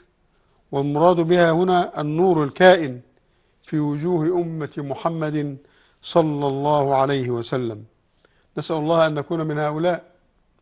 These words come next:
دي فرصة عظيمة أن احنا ندعو الله عز وجل وإحنا نتكلم عن هؤلاء الغر المحجلين من آثار الوضوء، أن نكون من هؤلاء.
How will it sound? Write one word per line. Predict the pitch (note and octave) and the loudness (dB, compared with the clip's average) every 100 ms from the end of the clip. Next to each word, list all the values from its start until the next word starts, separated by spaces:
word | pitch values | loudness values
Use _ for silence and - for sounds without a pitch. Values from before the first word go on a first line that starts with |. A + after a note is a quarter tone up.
| _ _ _ _ _ _ _ | _ _ _ _ _ _ _
دي | D#3 | -12
فرصة | - F3 - | -8 -6 -2
عظيمة | D3+ C#3+ F3+ D#3+ | -2 0 -2 -2
أن | D#3 | -4
احنا | - D#3 E3+ | -6 -4 -4
ندعو | D#3+ | -4
الله | D#3 E3+ | -4 -4
عز | D3+ D3+ C#3+ | -4 -6 -8
وجل | D3 D#3+ F3 C#3+ _ _ _ _ _ _ _ D3+ | -6 -4 -4 -8 _ _ _ _ _ _ _ -10
وإحنا | D3 D#3 C#3 | -6 -6 -6
نتكلم | C#3+ F3 F3 D3 B2 - _ _ _ _ _ D#3 | -2 0 0 -2 -6 -18 _ _ _ _ _ -6
عن | D3 | -4
هؤلاء | C#3+ D3 D3+ F3 F3+ - | -2 -2 0 0 0 -6
الغر | C#3 C#3+ F3 C#3+ | -6 -4 -4 -6
المحجلين | C#3 C3+ D3 C3 C#3 F3 D3 B2+ _ | -10 -10 -10 -6 -2 -2 -2 -6 _
من | D3 C#3+ | -8 -6
آثار | C#3 - | -4 -4
الوضوء، | D#3+ D3+ D3 D3 F#3 - _ _ _ - | -4 -6 -8 -6 -8 -10 _ _ _ -8
أن | D3 | -2
نكون | C#3+ - F3+ D#3 | -2 0 0 2
من | D#3+ D#3 E3+ - _ - | 0 -2 -6 -16 _ -6
هؤلاء. | D3 D3+ C3 B2+ B2 | -4 -2 -2 -2 -4